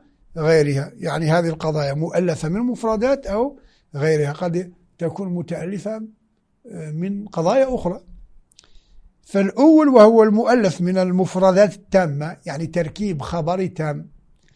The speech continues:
أخرجنا التركيبات التقييدية، يعني التعريفات إنها بعد تصوري. الجمل الناقصة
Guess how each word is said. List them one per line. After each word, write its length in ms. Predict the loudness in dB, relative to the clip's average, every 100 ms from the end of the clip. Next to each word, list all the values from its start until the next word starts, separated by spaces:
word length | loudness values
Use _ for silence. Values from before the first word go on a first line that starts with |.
| _ _ _ _
أخرجنا 960 | -20 -14 -10 -2 -2 -2 -4 -4 -6 -8
التركيبات 600 | -8 -8 -6 -4 -2 -4
التقييدية، 640 | -8 -12 -6 -6 -4 -6 -6
يعني 280 | -8 -10
التعريفات 640 | -10 -8 -8 -8 -8 -10 -10
إنها 260 | -8 -8
بعد 320 | -6 -6 -6 -10
تصوري. 680 | -12 -10 -8 -6 -6 -8 _ _ _ _ _ _ _
الجمل 600 | -8 -8 -6 -2 -2 0
الناقصة 760 | -2 -4 -4 -6 -6 -8 -4 -6